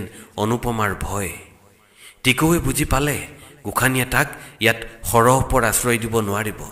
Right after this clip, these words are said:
ৰাতিলৈকে ইয়াত থকাৰ বিপদো যথেষ্ট। কাজেই সি ডিমিক ক'লে, "ব'ল, তোৰ লগতে যাম। তোৰ লগত গ'লে মানুহে বেছি মন নকৰিব,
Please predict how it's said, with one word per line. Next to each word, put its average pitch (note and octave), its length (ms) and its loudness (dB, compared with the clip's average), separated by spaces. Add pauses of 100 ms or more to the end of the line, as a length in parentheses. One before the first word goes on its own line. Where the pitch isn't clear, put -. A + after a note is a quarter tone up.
(640)
ৰাতিলৈকে C3+ 680 2
ইয়াত A2+ 320 0
থকাৰ G#2+ 320 -2
বিপদো A2+ 440 -4
যথেষ্ট। - 440 -8 (920)
কাজেই A#2+ 440 4
সি - 180 0
ডিমিক B2+ 400 -2
ক'লে, A2 280 2 (580)
"ব'ল, C3+ 300 6 (560)
তোৰ C3 200 4
লগতে C#3 340 2
যাম। A#2 220 -2 (680)
তোৰ C#3 220 8
লগত D3+ 260 6
গ'লে C3+ 320 4 (200)
মানুহে A#2+ 400 4
বেছি B2 340 4
মন C3+ 200 4 (120)
নকৰিব, C3+ 420 2